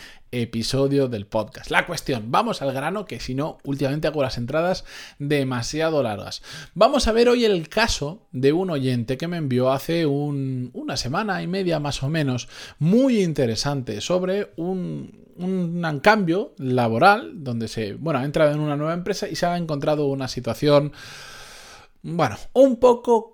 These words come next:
complicada. Parece que todo está en contra de que él haga bien su trabajo. Pero,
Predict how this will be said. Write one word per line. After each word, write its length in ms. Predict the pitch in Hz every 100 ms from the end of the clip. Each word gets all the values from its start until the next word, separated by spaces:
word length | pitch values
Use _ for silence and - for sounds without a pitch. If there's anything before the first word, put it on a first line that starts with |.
| _ -
complicada. 920 | 160 139 131 139 127 127 127 101 -
Parece 280 | - 185 214
que 120 | 180
todo 400 | - 202 196 175
está 340 | - - 160
en 160 | 147 131
contra 680 | 139 147 123 151 151 147
de 200 | 123 120
que 480 | 120 123 113 107 131
él 80 | 139
haga 240 | 135 120
bien 200 | 113 131
su 140 | 123 127
trabajo. 400 | 110 98 - 120
Pero, 320 | 202 233